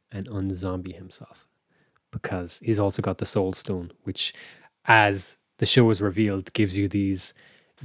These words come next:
deep, profound moments of, you know,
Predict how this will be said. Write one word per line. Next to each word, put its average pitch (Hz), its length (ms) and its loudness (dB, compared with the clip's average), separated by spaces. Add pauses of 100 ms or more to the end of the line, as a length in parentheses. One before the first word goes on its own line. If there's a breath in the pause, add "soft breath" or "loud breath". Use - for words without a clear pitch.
(120)
deep, - 380 0
profound 107 640 2
moments 98 560 2
of, 92 560 0
you 104 140 -2
know, 87 220 -8